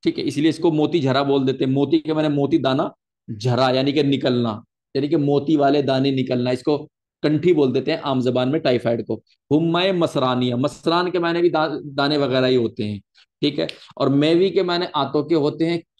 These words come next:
चूंकि इसमें सबसे ज्यादा जो है आंतें इन्फेक्टेड होती है, या ये आंतों से चलता है या आंतों में इसका मादा गिरता है। कुल मिला के आप आंतों वाला बुखार समझ लीजिए,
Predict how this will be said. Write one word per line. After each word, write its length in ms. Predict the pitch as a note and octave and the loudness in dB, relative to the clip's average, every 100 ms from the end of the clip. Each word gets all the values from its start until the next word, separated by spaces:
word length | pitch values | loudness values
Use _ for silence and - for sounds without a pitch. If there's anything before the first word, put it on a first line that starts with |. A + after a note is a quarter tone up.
| - | -2
चूंकि 480 | F#3 F#3+ - E3 F3 | 0 0 0 0 0
इसमें 360 | - - E3 | -2 -6 -6
सबसे 300 | E3+ D3 D#3 | -4 -4 -2
ज्यादा 260 | D#3 C#3+ D3+ | -4 0 -2
जो 180 | C3+ C3+ | -2 -2
है 160 | D#3 D3 | -2 -2
आंतें 260 | C#3 C#3 | -4 0
इन्फेक्टेड 460 | G3+ D#3+ D#3+ D#3+ D#3 | 0 0 -4 0 2
होती 220 | C#3 C3+ | 2 0
है, 100 | C#3 | 0
या 120 | D#3+ | 0
ये 80 | E3+ | 0
आंतों 320 | D3+ D3 F3 | 0 0 -2
से 100 | F3 | -2
चलता 340 | F3 D#3 C3+ C3+ | -2 -2 -2 0
है 180 | C3+ D3 | 2 2
या 120 | D3+ | 2
आंतों 420 | D3+ - G3+ G3+ | 0 0 2 2
में 180 | F3 F3 | 2 -2
इसका 440 | D#3+ - E3+ D#3+ _ C#3+ | -4 -4 -4 -4 _ -6
मादा 320 | C#3+ C#3 D3+ | -4 -2 -2
गिरता 340 | C#3 C3 C3+ | -2 -2 -2
है। 180 | B2+ B2+ - _ _ | -4 -6 -12 _ _
कुल 120 | G3 A3+ | 0 2
मिला 260 | G3 D3+ | 0 -2
के 120 | - | -2
आप 220 | E3+ E3+ - | -2 -2 -2
आंतों 260 | D3+ D#3+ | -2 2
वाला 160 | D#3 D#3+ | 2 2
बुखार 280 | D3+ A#2+ C3 | 2 0 0
समझ 220 | C3+ A#2+ | 0 0
लीजिए, 360 | A#2+ A2+ A2 | 2 2 2